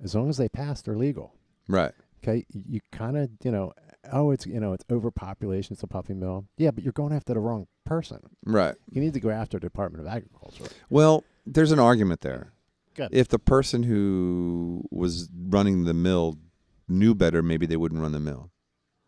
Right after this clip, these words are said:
Speaker 1: Well, I th-, I think
Speaker 2: So you
Speaker 1: that
Speaker 2: gotta stop the person who wants to run
Speaker 1: Yeah,
Speaker 2: the mill.
Speaker 1: I think the people that run the mills know what they're doing.
Speaker 2: I know,
Speaker 1: Yeah.
Speaker 2: but if you don't want milled dogs,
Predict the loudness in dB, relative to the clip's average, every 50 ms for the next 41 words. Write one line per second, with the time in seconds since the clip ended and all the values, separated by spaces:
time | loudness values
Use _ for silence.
0 | _ _ _ _ -20 _ _ _ _ _ _ _ _ _ _ _ _ _ _ _
1 | _ _ _ -8 -8 -8 -8 -8 -8 -4 -4 -4 -4 -6 -14 _ -2 0 0 0
2 | 0 0 -2 -2 -2 -4 -4 0 2 2 4 4 4 4 4 2 0 2 2 2
3 | 0 0 0 0 0 0 2 2 2 0 0 0 -2 2 4 4 6 6 6 4
4 | 4 4 4 4 2 0 -2 -4 -2 -2 0 2 2 0 0 -2 -4 -4 -2 -2
5 | -2 -2 0 -2 -2 0 -2 -4 -2 -2 -4 -2 -2 -4 -4 -4 -4 -4 -4 -6
6 | -8 -8 -8 -8 -8 -8 -8 -10 -10 -12 -12 -14 -16 -16 -18 -20 _ -20 -20 -20
7 | -16 -4 2 6 8 8 10 10 10 8 6 6 -2 -12 -14 -14 -8 2 6 6
8 | 6 6 4 -2 0 2 2 4 4 4 4 2 2 0 0 0 2 4 4 4
9 | 4 2 0 -2 2 4 4 6 6 6 6 4 2 -2 -8 -18 -20 -20